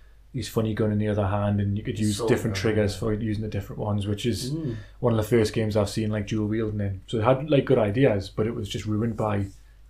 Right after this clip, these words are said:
Speaker 1: every other aspect
Speaker 2: I
Speaker 1: of the
Speaker 2: finished
Speaker 1: game.
Speaker 2: it, you know.
Speaker 1: I know you did, and you're a better man than me for it.
Speaker 2: I remember how baffling it was because of the way the graphics looked. I've been listening to podcasts and they've been going on about the PlayStation and its architecture. The first PlayStation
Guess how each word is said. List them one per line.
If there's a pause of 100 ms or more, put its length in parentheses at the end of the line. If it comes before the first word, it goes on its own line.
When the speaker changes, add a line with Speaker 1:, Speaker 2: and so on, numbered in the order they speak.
(160)
Speaker 1:
every
other
aspect
Speaker 2:
I
Speaker 1:
of
the
Speaker 2:
finished
Speaker 1:
game.
Speaker 2:
it,
you
know. (720)
Speaker 1:
I
know
you
did,
and
you're
a
better
man
than
me
for
it. (220)
Speaker 2:
I
remember
how
baffling
it
was
because
of
the
way
the
graphics
looked. (1080)
I've
been
listening
to
podcasts
and
they've
been
going
on
about
the (120)
PlayStation
and
its
architecture.
The
first
PlayStation